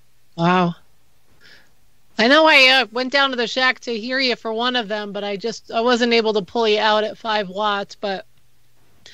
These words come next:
I was trying to keep up with the progress 'cause your dad was posting on the National Parks on the Air Facebook page, and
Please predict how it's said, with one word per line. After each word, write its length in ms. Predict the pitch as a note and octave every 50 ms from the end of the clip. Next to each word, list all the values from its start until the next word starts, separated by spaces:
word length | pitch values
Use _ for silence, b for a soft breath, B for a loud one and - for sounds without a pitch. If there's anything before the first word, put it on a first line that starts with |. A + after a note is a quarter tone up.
| B B
I 60 | - G3
was 100 | G3 F#3+
trying 220 | - C4 C#4 C4+
to 60 | B3+
keep 260 | G3+ - - C4 A#3+
up 140 | C4+ B3+ A#3+
with 100 | - G3+
the 60 | G#3
progress 680 | G3 - - C4 B3 B3 B3 G#3 G3+ G#3+ G#3 G#3 G3+ -
'cause 180 | - G#3+ F#3+
your 80 | G3+ G#3+
dad 300 | F#3 G#3+ A3+ A#3 A#3+ A3+
was 140 | G#3 G#3 G3
posting 520 | - - C#4+ C#4 C#4 A#3+ - - A#3 A3+ A3+
on 200 | A3 A3 G#3+ G#3
the 240 | G#3 G#3 G3+ G3 F#3 b b b b b b b b
National 340 | B3 C4 C4 B3+ - C4 B3
Parks 300 | G3+ B3 B3 A3+ - -
on 100 | A#3+ A3+
the 140 | A3+ A3+ A3+
Air 120 | A3+ A3+
Facebook 500 | G3+ - C4 C#4+ B3 - - G3+ F#3+ - _
page, 420 | - G#3 G3 G3+ G#3 A3+ A#3 G3
and 260 | G3+ G#3 G3+ G3 G3+